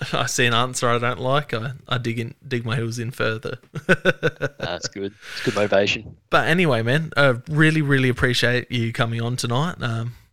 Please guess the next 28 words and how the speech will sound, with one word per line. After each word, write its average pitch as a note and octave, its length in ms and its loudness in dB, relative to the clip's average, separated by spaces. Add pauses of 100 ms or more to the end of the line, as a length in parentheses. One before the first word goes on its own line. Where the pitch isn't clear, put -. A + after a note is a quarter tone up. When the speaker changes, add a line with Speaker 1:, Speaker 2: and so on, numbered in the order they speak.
(800)
Speaker 1:
we've B2+ 280 2
Speaker 2:
Thanks - 80 0 (180)
Speaker 1:
spoken A#2+ 60 4
Speaker 2:
for - 60 4
Speaker 1:
about B2 120 2
Speaker 2:
having A#2+ 140 4
Speaker 1:
it - 20 4
Speaker 2:
me. - 60 4
Speaker 1:
for B2 60 4
a A2+ 40 4
couple A#2 240 2
of A2+ 60 0
months A#2 440 2 (120)
about B2+ 560 -2
getting B2+ 240 2
around B2+ 300 2
to E3 160 -2
it, E3+ 100 -8
so - 180 0
I'm A#2+ 200 -4
glad B2 280 0
that - 100 -4
we A#2+ 120 -4
finally A#2 420 -2
did. C#3+ 300 -4
So - 340 -4 (1040)
Speaker 2:
That's - 200 -2
good. C3 340 4